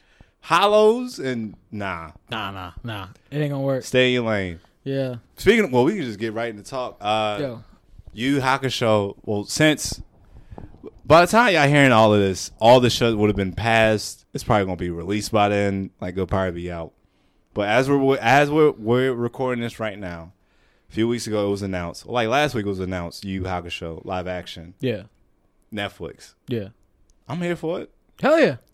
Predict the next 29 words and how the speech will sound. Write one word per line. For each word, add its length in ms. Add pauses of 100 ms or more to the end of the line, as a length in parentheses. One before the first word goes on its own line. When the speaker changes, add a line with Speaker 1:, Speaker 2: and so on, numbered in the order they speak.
(220)
Speaker 1:
Let's, 260
let's 180
see 80
Speaker 2:
They, 80
Speaker 1:
what 160
you, 80
let's 140
see 80
what 40
Speaker 2:
they 140
Speaker 1:
you 80
got. 60
Speaker 2:
have, 500
they've 220
had 500 (240)
two 240
successful 960 (600)
live 280
action, 540 (480)
pretty, 240 (220)
pretty, 280
three, 220 (100)
three, 300 (460)
two 120
or 60
three. 320 (240)
Speaker 1:
It's 160
been 180
two. 360